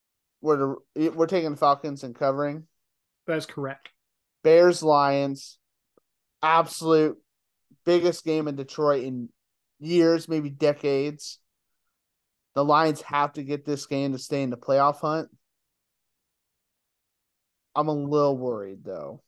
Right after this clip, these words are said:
Speaker 2: Okay. This is what I'll say.
Speaker 1: Okay.
Speaker 2: I know you let me down last week, Detroit, and that's fine. No one's
Speaker 1: Okay.
Speaker 2: perfect.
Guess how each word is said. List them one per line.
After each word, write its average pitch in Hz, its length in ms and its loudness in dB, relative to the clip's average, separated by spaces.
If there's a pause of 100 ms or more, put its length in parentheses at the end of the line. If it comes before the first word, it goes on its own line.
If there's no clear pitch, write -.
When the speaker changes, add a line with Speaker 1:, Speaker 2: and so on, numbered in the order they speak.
(480)
Speaker 2:
Okay. 131 300 -6 (500)
This 131 180 -14
is 127 100 -12
what 147 100 -4
I'll 151 140 -2
say. 113 320 -12 (580)
Speaker 1:
Okay. 120 100 -8
Speaker 2:
I 127 40 -12
know 131 160 -10
you 147 240 -4
let 151 160 -2
me 165 100 -4
down 170 240 -2
last 151 300 -8
week, 123 180 -10
Detroit, 117 440 -14 (840)
and 127 100 -18
that's 123 160 -16 (140)
fine. 113 320 -10 (580)
No 123 140 -12
one's 147 200 -10
Speaker 1:
Okay. - 100 -14
Speaker 2:
perfect. - 520 -8